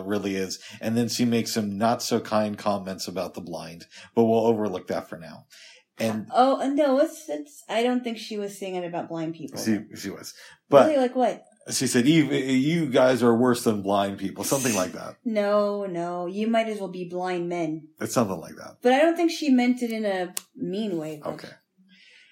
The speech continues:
Speaker 1: I was offended. But I can
Speaker 2: Colorblind.
Speaker 1: All right, we're gonna get over it, babes.
Speaker 2: Oh my goodness.
Speaker 1: Spencer Tracy gathers everybody, including Tilly, into the living room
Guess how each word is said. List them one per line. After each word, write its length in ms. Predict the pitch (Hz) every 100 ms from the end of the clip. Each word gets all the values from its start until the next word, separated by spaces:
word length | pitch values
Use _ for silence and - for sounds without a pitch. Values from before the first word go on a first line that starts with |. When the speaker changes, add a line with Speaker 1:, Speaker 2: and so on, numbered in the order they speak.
| _ _ -
Speaker 1:
I 140 | 101
was 200 | 104 -
offended. 400 | - 80 - - 139
But 160 | 127
I 100 | 127
can 240 | 202 196 -
Speaker 2:
Colorblind. 420 | 165 160 165 165
Speaker 1:
All 200 | 90 117
right, 220 | 117 113
we're 160 | 104 101
gonna 200 | 101 101
get 160 | 104 98
over 240 | 90 82
it, 80 | -
babes. 400 | - - - - 233
Speaker 2:
Oh 100 | 226
my 140 | 170
goodness. 220 | 160 - -
Speaker 1:
Spencer 360 | 151 123 127
Tracy 460 | 120 123 113 - 101
gathers 480 | 110 98 98 101 -
everybody, 720 | 110 95 110 110 98 92 90
including 560 | 95 - 110 101 101 98
Tilly, 500 | - 101 90 87 87
into 240 | 98 104
the 120 | 90
living 360 | 90 98 85 85
room 340 | 80 80 82